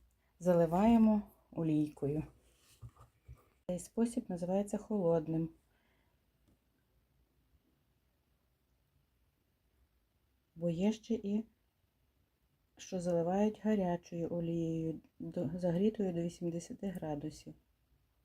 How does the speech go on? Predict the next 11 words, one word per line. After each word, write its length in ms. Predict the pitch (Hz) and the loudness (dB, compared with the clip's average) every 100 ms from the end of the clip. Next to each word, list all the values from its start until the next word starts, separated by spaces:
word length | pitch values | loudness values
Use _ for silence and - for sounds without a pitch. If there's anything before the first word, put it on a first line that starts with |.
| _ _ _ _ _ _ _ - - _ _ _ _ _ _ _ _ _ _ _ _ _ _ _ _ _ _ - _ _ _ | _ _ _ _ _ _ _ -20 -20 _ _ _ _ _ _ _ _ _ _ _ _ _ _ _ _ _ _ -20 _ _ _
Закриваємо 760 | 170 180 180 180 180 180 170 165 | -2 -2 0 -2 0 0 0 -2
кришечками 840 | - 202 202 247 - 254 247 247 - _ - _ _ _ | -2 -2 0 -4 4 10 10 10 2 _ -20 _ _ _
і 180 | 240 262 254 _ | 0 0 -2 _
на 120 | 180 | -10
десять 400 | 170 226 233 175 | 2 2 2 -6
днів 220 | 165 226 214 | 4 6 6
у 20 | |
темне 400 | - 185 180 175 | 4 -2 0 4
місце 380 | 208 - - 208 - - - - - | 4 2 -2 -6 -10 -20 -20 -18 -6
для 180 | 185 | 0
настоювання 960 | 202 185 - 175 170 165 165 165 165 | 2 0 2 4 6 4 2 2 0